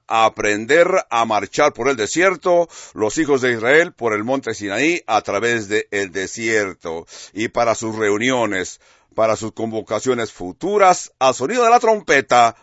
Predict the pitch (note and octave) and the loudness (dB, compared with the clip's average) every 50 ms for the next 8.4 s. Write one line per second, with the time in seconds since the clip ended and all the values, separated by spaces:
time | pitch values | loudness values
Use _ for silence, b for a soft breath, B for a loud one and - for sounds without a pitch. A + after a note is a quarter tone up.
0 | b b - B2 C#3 C3 A#2+ G#2 B2 A#2+ A#2 A2 G#2+ - G2+ F#2 F2 F2+ - - | b b -2 0 0 0 -2 -2 -2 -2 -2 -2 -4 -2 -4 -2 -2 -4 -4 -8
1 | - - F2+ F2+ F2+ G2 C3+ F3+ F#3 F#3+ G3+ G#3+ G3+ b b b b b b b | -14 -12 -8 -6 -6 -2 0 0 0 0 -2 -6 -8 b b b b b b b
2 | b b b - - A#2 A2+ C#3 D3 D3 D3 - - _ _ _ _ _ _ _ | b b b -6 -4 0 2 4 6 6 4 4 0 _ _ _ _ _ _ _
3 | _ _ - C3 B2+ A#2 - A#2+ A#2 B2+ C3 B2+ A#2+ A2 G#2 A#2+ D#3 F3 E3+ - | _ _ -2 -2 -2 -2 -2 -4 -2 0 0 2 2 0 -2 0 0 -2 0 2
4 | F3+ F3 E3 C3+ - _ _ _ - A2+ - - C3 C3 - C3 A#2 A#2 A#2 A#2+ | 2 2 2 2 -2 _ _ _ -6 -6 -4 -4 -4 -6 -4 -4 -4 -2 -2 -2
5 | A#2+ B2 A#2 G#2+ - - A#2 A2+ - - - G2+ A#2 E3+ G3 G#3 G3 F#3+ F#3+ F3+ | 0 0 -2 -4 -4 -4 -4 -4 -4 -6 -6 -4 -4 -2 -4 -2 -2 0 -2 -2
6 | - - A2+ A#2 A2+ G#2 - A#2+ B2 A#2+ G2+ A#2 A2 G#2 A#2+ B2 B2 A#2 - _ | -4 -6 -8 -4 -4 -4 -4 -4 -6 -6 -4 -8 -6 -4 -2 0 0 -2 -2 _
7 | _ _ - G#2 G#2 F#2+ _ - G#2 G2+ G2+ G2 G2+ F2 F#2 F#2 F2+ - - - | _ _ 0 0 0 0 _ -4 -4 -4 -2 -4 -4 -6 -6 -8 -8 -8 -10 -8
8 | G3 F#3+ D3+ B2 G2+ F2 E2 | -4 -2 0 0 0 -4 -6